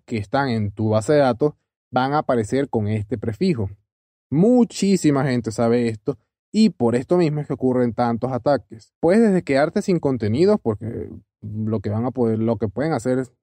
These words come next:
da-, en dado caso con la base de datos sería eso, o incluso podrían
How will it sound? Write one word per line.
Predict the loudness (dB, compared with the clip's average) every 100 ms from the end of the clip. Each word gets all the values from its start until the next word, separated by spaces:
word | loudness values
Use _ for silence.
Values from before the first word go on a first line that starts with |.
| _
da-, | -2 0 0
en | 0
dado | 0
caso | 0 -4 -4
con | -2
la |
base | -2 0
de |
datos | -2 -2
sería | -4 0 0
eso, | 0 -4 -8 0
o | 2
incluso | 4 2 0 2
podrían | 2 4 4 0